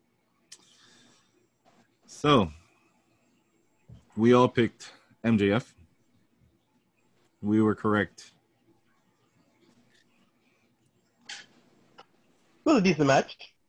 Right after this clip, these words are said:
Speaker 2: I,
Speaker 1: It wasn't
Speaker 2: I,
Speaker 1: bad.
Speaker 2: I, I,
Speaker 1: It wasn't bad still,
Speaker 2: I don't
Speaker 1: like
Speaker 2: like, I don't like how he pinned him out. I don't, uh, to me, I like the way it ended.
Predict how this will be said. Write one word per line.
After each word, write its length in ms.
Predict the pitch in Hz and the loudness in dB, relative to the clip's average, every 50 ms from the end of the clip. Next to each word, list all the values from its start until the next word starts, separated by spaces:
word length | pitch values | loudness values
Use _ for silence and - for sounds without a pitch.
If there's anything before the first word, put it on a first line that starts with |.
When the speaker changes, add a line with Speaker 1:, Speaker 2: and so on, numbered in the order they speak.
| _ _ | _ _
Speaker 2:
I, 100 | - 202 | 0 0
Speaker 1:
It 80 | 196 196 | 2 4
wasn't 280 | - 170 - 160 151 160 | 4 4 4 2 2 0
Speaker 2:
I, 120 | 151 113 | 0 0
Speaker 1:
bad. 100 | 90 80 78 | 0 -2 0
Speaker 2:
I, 60 | 151 | 0
I, 160 | 156 160 170 - - _ _ _ _ _ _ _ _ _ _ _ _ _ _ _ _ _ _ _ _ _ _ _ _ _ _ _ _ _ _ _ - - | 0 0 -2 -6 -14 _ _ _ _ _ _ _ _ _ _ _ _ _ _ _ _ _ _ _ _ _ _ _ _ _ _ _ _ _ _ _ -10 -2
Speaker 1:
It 60 | 123 | 0
wasn't 280 | 135 151 143 151 143 | 2 2 2 2 2
bad 180 | 131 135 127 117 | 2 2 2 2
still, 240 | - - 98 92 90 | 0 -4 -4 0 2
Speaker 2:
I 60 | 160 | 2
don't 120 | 180 185 | 4 4
Speaker 1:
like 180 | 180 175 - - | 2 0 0 -2
Speaker 2:
like, 120 | - - - _ _ _ _ _ _ _ _ _ _ _ _ _ _ - - | -10 -18 -18 _ _ _ _ _ _ _ _ _ _ _ _ _ _ -4 0
I 80 | 180 214 | 0 2
don't 100 | 233 208 | 2 2
like 120 | 202 202 | 2 2
how 100 | 208 196 | 0 0
he 120 | 175 151 - - - | -2 -2 -6 -8 -6
pinned 180 | - 175 190 190 | -4 -2 0 0
him 120 | 202 202 | 0 2
out. 160 | 165 170 190 - | 2 0 0 0
I 60 | 147 160 | 0 -2
don't, 120 | 185 - - | -2 -4 -6
uh, 120 | - 135 | -10 -10
to 140 | 135 - 147 | -8 -6 -2
me, 100 | 156 165 | 0 2
I 40 | 165 | 2
like 140 | 160 151 123 | 2 0 0
the 60 | 123 | 0
way 140 | 135 131 127 | 0 0 -2
it 120 | 123 - - | -4 -4 -4
ended. 360 | 107 123 135 143 160 180 208 | -4 -4 -2 -2 -4 -6 -6